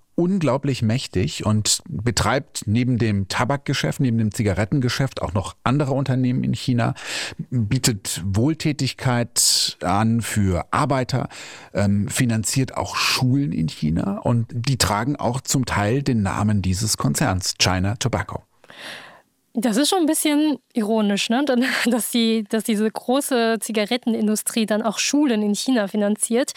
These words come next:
Speaker 2: Aber ist das dann die Art des chinesischen Staates, die Tabakindustrie zu rechtfertigen? Also man macht dann einfach ganz viele andere Wohltätigkeitssachen?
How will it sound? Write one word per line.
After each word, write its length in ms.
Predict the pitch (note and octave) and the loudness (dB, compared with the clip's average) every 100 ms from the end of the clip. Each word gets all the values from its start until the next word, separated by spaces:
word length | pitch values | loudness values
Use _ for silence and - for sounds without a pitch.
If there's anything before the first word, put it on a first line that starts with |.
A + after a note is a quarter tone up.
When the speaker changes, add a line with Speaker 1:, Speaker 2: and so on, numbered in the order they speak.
| - - - - | -8 -6 -8 -8
Speaker 2:
Aber 200 | - A#3+ | -4 -2
ist 220 | B3+ - C4 | 0 0 0
das 200 | D4+ - | 0 2
dann 220 | B3 A3+ | 2 2
die 140 | A3+ - | 0 0
Art 280 | A#3 D#4+ - | 0 0 0
des 160 | B3+ | -2
chinesischen 640 | - A3+ A#3 C4+ C4 - A3+ | 2 2 4 4 2 2 2
Staates, 640 | - - A3+ B3+ B3 - | 2 0 0 0 -4 -4
die 320 | A3+ A3 A3 - - - - | 0 2 2 -2 -12 -20 -8
Tabakindustrie 960 | - B3 D4+ - B3 B3+ - - B3 A3+ | -2 0 0 0 2 2 0 -2 0 0
zu 200 | - G#3 | 0 -2
rechtfertigen? 1040 | A3 A3+ - - - C4+ C4+ C#4+ C4+ E4 | 0 -2 -2 -4 -2 0 0 0 2 2
Also 200 | A#3 A3 | 2 2
man 160 | G#3 A3 | 2 2
macht 180 | A3+ | 0
dann 100 | A3 | -2
einfach 420 | A3 G#3+ G#3+ G#3 - - - - - | 0 -2 -2 -4 -8 -14 -14 -14 -4
ganz 220 | A#3 A3+ | -2 0
viele 160 | B3 A3 | 2 2
andere 380 | A#3 C4+ A#3+ G3+ | 2 2 0 0
Wohltätigkeitssachen? 1080 | B3+ D#4 C4 C4 - C4 C4 B3+ A#3+ C4 | 0 0 0 -2 -2 -2 0 0 0 -2